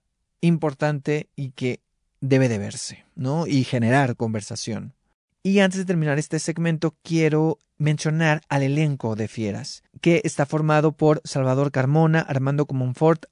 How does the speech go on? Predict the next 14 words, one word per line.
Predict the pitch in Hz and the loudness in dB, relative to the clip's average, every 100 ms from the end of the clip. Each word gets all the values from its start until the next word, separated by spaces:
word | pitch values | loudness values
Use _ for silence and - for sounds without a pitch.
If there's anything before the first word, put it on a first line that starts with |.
| - | 0
Oscar | 160 - 151 | 0 0 -4
Narváez, | 139 123 131 147 160 - | -4 -2 2 2 2 -2
Estefanía | 147 - - 113 123 | -8 -8 -4 -2 0
Norato, | 147 175 175 170 180 | 2 4 4 4 0
José | - 143 139 | -2 -6 -4
Carlos | - 135 143 | -2 0 0
Rodríguez, | 147 147 175 190 185 - _ - | 0 2 4 6 4 2 _ -6
Gustavo | 147 139 - 147 143 92 _ _ _ | -4 -2 2 4 4 0 _ _ _
Schar, | - - - 151 196 294 - _ _ - | -18 -10 0 2 2 0 -10 _ _ -4
creo | 156 | -2
que | 151 | 0
se | 143 | -4
pronuncia | 135 127 127 135 | -4 -6 -4 -6
así, | - 175 208 | -2 -2 -2